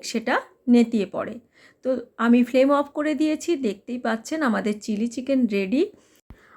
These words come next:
আশা করছি আপনাদের ভালো লেগেছে। ভালো লাগলে লাইক, শেয়ার ও কমেন্ট করার অনুরোধ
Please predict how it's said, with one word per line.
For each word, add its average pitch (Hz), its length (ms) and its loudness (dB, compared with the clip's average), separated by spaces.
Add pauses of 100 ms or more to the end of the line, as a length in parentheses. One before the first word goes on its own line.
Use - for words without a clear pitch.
(100)
আশা 277 300 6
করছি 370 420 0
আপনাদের 240 500 2
ভালো 247 300 0
লেগেছে। 311 460 -4
ভালো 233 300 0
লাগলে 233 380 2
লাইক, 226 460 2
শেয়ার 302 280 -6
ও 302 40 -2
কমেন্ট 247 400 -2
করার 254 280 -4
অনুরোধ 247 400 2